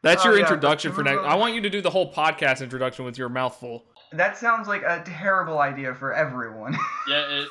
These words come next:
Speaker 3: the
Speaker 2: I don't think anybody wants to hear
Speaker 3: is
Speaker 2: that.
Speaker 3: Audacity, like, advanced enough where we can, like, create, like, normal sounding words even with a muffled sound bit? <laughs>
Speaker 2: I don't know about that one. <laughs>
Speaker 3: <laughs>
Speaker 2: Oh, man.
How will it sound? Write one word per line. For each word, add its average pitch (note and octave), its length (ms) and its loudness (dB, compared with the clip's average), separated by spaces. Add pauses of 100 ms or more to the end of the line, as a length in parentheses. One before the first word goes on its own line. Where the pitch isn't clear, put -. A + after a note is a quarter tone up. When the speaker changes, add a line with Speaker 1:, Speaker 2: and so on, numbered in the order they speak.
(120)
Speaker 3:
the D#3 240 0
Speaker 2:
I - 60 -10
don't G3 180 -4
think E3+ 180 -12
anybody D3 460 -2
wants C#3 220 -6
to B2+ 100 -10
hear C3+ 140 -12
Speaker 3:
is D3 160 -4
Speaker 2:
that. D#3+ 80 0
Speaker 3:
Audacity, F3 720 0
like, D#3 320 0
advanced C3+ 420 -4
enough D#3 300 -4
where C#3 80 -8
we C#3 160 -8
can, D#3 120 -6
like, C3+ 260 -2 (180)
create, C3+ 480 -8
like, B2+ 200 -8
normal C3+ 380 -8
sounding C3+ 460 -6
words B2 440 -10
even B2+ 240 -16
with B2 200 -12
a B2+ 100 -10
muffled A#2+ 500 -10
sound B2 360 -8
bit? C3+ 180 -4 (140)
<laughs> - 120 -20
Speaker 2:
I - 1400 -20
don't E3 160 -4
know D#3+ 140 4
about B2+ 240 2
that C3+ 240 2
one. D3 800 -10
<laughs> - 40 -
Speaker 3:
<laughs> - 40 -10 (1120)
Speaker 2:
Oh, D#3+ 340 4
man. C#3 400 -6